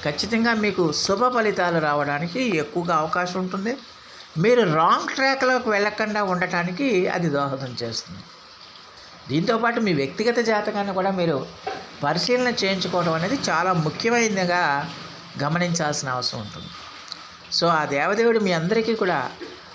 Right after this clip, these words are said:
ఆయుర ఆరోగ్య ఐశ్వర్యాలు ఇవ్వాలని మనస్ఫూర్తిగా వేడుకుంటూ,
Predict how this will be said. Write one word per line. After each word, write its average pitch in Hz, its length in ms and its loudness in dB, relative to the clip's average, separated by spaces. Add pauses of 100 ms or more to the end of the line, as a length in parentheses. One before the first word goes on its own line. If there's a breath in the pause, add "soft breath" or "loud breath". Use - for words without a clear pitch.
(100)
ఆయుర 214 420 4
ఆరోగ్య 202 400 2
ఐశ్వర్యాలు 180 540 2
ఇవ్వాలని 160 340 0
మనస్ఫూర్తిగా 175 680 0
వేడుకుంటూ, 185 560 0